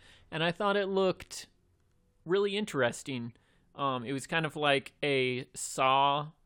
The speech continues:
style movie where people get put into these situations and they have to try and survive,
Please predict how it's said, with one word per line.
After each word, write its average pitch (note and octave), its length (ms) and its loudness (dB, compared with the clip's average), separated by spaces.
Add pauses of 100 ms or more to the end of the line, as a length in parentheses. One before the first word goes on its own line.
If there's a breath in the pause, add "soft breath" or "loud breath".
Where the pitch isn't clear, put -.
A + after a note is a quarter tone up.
style D3+ 440 -2
movie D3+ 340 -6
where C3+ 180 -4
people C#3 340 -10
get A#2 300 -10
put C3+ 180 -4
into B2+ 520 -6
these A#2+ 160 -10
situations B2 600 -6
and A#2+ 80 -10
they B2+ 60 -4
have A#2+ 140 -6
to C#3 80 -12
try C3 180 -4
and A#2+ 120 -4
survive, B2+ 600 0